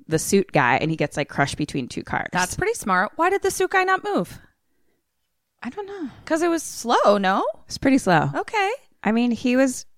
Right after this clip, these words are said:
Speaker 1: he's really dedicated to his job
Speaker 2: Okay.
Speaker 1: of slow choking.
Speaker 2: Also, if the car is in neutral, you can just n-, hold it off.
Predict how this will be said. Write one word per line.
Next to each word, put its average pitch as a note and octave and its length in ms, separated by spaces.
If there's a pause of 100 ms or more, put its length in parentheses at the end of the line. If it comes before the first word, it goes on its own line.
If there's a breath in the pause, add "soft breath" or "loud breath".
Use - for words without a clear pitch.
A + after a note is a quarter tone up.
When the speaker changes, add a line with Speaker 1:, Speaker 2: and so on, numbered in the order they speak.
(200)
Speaker 1:
he's A3 260
really B3+ 260
dedicated F3 600
to E3+ 60
his D#3 180
job E3 420
Speaker 2:
Okay. G3+ 340
Speaker 1:
of C#4 140 (420)
slow D#3+ 300
choking. C4 600
Speaker 2:
Also, D4 320
if C4+ 120
the B3 80
car G4 320
is D4 160
in A3+ 160
neutral, A3 420
you G#3+ 160
can B3+ 220
just - 540 (840)
n-, G3 120 (140)
hold G#3 300
it F3+ 120
off. - 540